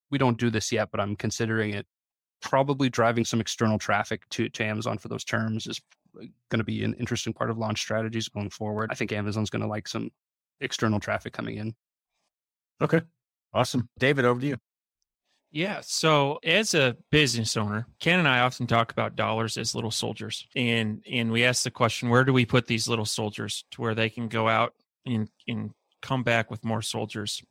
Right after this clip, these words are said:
Speaker 3: And so as it relates to putting our dollars to work, we have a lot of options. Probably have two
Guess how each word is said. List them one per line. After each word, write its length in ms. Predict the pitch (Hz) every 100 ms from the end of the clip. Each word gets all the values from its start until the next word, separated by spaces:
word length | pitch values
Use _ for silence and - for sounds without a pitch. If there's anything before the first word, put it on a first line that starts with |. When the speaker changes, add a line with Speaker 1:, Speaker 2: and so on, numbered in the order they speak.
| -
Speaker 3:
And 220 | 123 113
so 440 | - 127 123 110 -
as 240 | - 202 262
it 60 |
relates 420 | 196 131 127 131 -
to 320 | - 123 113 - _ _
putting 300 | - 208 170
our 100 | 135
dollars 400 | 123 120 123 123
to 80 | 117
work, 380 | 110 110 110 - _ _
we 140 | 139 139
have 100 | 123
a 40 |
lot 180 | 117 117
of 60 |
options. 540 | 120 123 - - - -
Probably 240 | - 139 131
have 180 | 117 -
two 320 | 170 156